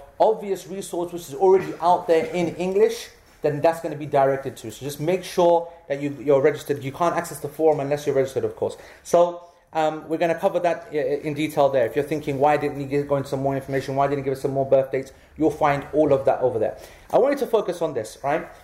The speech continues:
Ibn Qudama, he's like a superstar. He is the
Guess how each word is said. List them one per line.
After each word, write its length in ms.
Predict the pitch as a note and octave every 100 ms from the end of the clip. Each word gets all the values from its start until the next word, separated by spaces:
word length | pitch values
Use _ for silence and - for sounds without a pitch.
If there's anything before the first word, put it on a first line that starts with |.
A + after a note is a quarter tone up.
| -
Ibn 240 | A3+ C#4
Qudama, 560 | C4+ G#3+ G#3 G3 F#3+ F#3+ - -
he's 180 | G#3 G3+
like 220 | G3+ F#3+
a 40 | F3
superstar. 760 | - G3 E3+ - D#3+ B2+ - -
He 240 | G3+ A3+ C4+
is 120 |
the 100 | G#3+